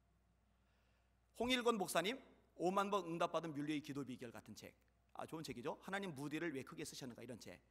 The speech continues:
응답, 아, 준비된 결혼이 아름답다. 규장에서 두 권, 생명의 말씀 사에서 열여섯 권, 총 서른다섯 권의 책을 냈는데 베스트셀러 작가예요. 이분 책을 읽고 "야, 이런 분하고 친하면 좋겠는데."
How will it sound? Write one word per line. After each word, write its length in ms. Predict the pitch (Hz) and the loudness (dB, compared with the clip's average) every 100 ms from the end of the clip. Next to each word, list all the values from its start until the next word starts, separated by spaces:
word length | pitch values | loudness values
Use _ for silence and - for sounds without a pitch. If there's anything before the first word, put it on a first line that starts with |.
| _ | _
응답, 260 | 147 156 165 | -4 -2 -2
아, 280 | 139 135 123 113 - - | 0 0 0 -4 -16 -6
준비된 420 | - 185 190 190 | -2 4 6 6
결혼이 300 | 147 143 156 | 4 2 0
아름답다. 500 | 95 110 107 - 98 - - - | -2 -6 -8 -8 -8 -10 -16 -8
규장에서 480 | 165 196 196 180 | 4 4 4 -2
두 180 | 190 135 | -4 -4
권, 200 | 135 214 | -2 -2
생명의 340 | - 208 190 175 | -2 -2 -2 0
말씀 260 | 135 151 | -2 -2
사에서 300 | 143 139 147 | -6 -6 -4
열여섯 340 | 135 135 127 - | -2 -4 -4 -4
권, 160 | 180 | -4
총 160 | - 175 | -4 -8
서른다섯 680 | - 208 190 151 196 165 - | -2 -2 -2 -4 -4 -4 -4
권의 220 | 151 156 | -4 -4
책을 260 | 190 190 | -4 -4
냈는데 560 | 143 123 113 113 - - | -2 -6 0 0 0 -4
베스트셀러 480 | 139 147 - 170 151 | -2 -2 -2 -2 0
작가예요. 680 | - - 147 110 95 - - - - - - | 0 0 0 0 -4 -6 -10 -20 -20 -20 4
이분 260 | 165 190 185 | 6 6 10
책을 220 | - 175 | 10 10
읽고 180 | 156 123 | -2 -4
"야, 140 | 110 | -6
이런 200 | 117 175 | -4 -4
분하고 180 | 180 175 | -2 -4
친하면 320 | 165 175 165 | -4 -4 -4
좋겠는데." 580 | 131 135 127 117 123 98 | -6 -6 -6 -6 -6 -8